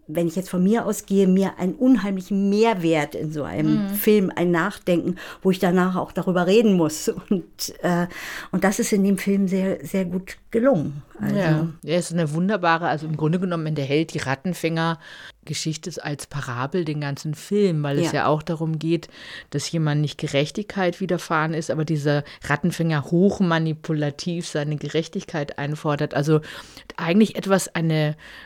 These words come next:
Speaker 2: ein menschlicher Konflikt, existenzieller Konflikt, der immer wieder auftritt, der jetzt noch mal der, ein Konflikt hinter den Konflikten ist, also wenn sich das so mitteilt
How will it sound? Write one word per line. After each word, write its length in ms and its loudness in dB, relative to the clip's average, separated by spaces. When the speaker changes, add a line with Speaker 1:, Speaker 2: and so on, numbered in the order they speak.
Speaker 2:
ein 260 0
menschlicher 560 2
Konflikt, 680 -2
existenzieller 800 -2
Konflikt, 500 -4
der 120 2
immer 240 -2
wieder 280 -4
auftritt, 560 2
der 200 0
jetzt 220 -2
noch 160 2
mal 140 2
der, 220 2
ein 180 0
Konflikt 500 -2
hinter 280 4
den 140 -2
Konflikten 680 -4
ist, 460 -4
also 200 -2
wenn 120 -2
sich 140 -4
das 180 -4
so 140 2
mitteilt 760 2